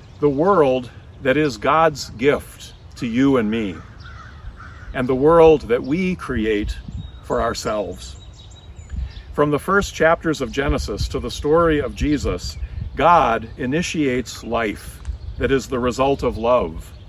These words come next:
of creativity, of community, and joy. And yet, this life is countered by resistance, fear, and the persistent tendency of human beings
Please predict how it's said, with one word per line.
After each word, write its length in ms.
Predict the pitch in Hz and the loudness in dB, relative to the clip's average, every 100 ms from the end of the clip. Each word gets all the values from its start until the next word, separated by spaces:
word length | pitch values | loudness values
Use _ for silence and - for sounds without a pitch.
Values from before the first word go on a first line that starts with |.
| - - - - - | -20 -20 -18 -14 -12
of 140 | 117 | -10
creativity, 920 | - 160 151 143 151 151 127 85 - - - - - - - - | 0 4 4 2 2 2 2 -2 -10 -16 -16 -16 -16 -16 -14 -10
of 160 | - | -10
community, 640 | - 127 139 151 113 92 - - - - - | -6 -2 0 0 0 -2 -6 -10 -10 -10 -8
and 160 | 123 107 | -6 -2
joy. 440 | - 131 120 90 - - - - - - - - - - - - - - - - | 2 4 4 2 -4 -4 -4 -10 -2 0 0 -4 -6 -12 -12 -18 -16 -16 -12 -4
And 160 | 127 | 0
yet, 260 | 147 151 151 - - | 4 4 4 -4 -4
this 300 | 151 - 135 | -4 -2 0
life 340 | 123 135 123 | 2 2 0
is 160 | 117 - | -6 -6
countered 580 | - 180 165 110 101 | -2 0 2 2 0
by 440 | 92 107 104 104 95 - | -2 0 0 -2 -4 -10
resistance, 840 | - 107 120 147 - 175 175 - - - - - - - - - | -6 -4 0 -2 -2 -6 -6 -12 -16 -16 -18 -18 -18 -16 -16 -14
fear, 440 | - 139 147 165 175 - - - - - - - - - 143 | -2 2 4 4 0 -10 -16 -16 -16 -16 -16 -16 -16 -12 -4
and 120 | 135 | -4
the 60 | |
persistent 640 | 139 151 - 202 196 190 156 | -2 -4 0 0 0 -4 -4
tendency 600 | - 185 170 123 - 113 | -2 -2 -2 -2 -4 -2
of 200 | 107 104 | -2 -4
human 320 | - 175 165 | -4 -4 -2
beings 540 | 131 131 123 139 - | -2 -2 -2 -4 -8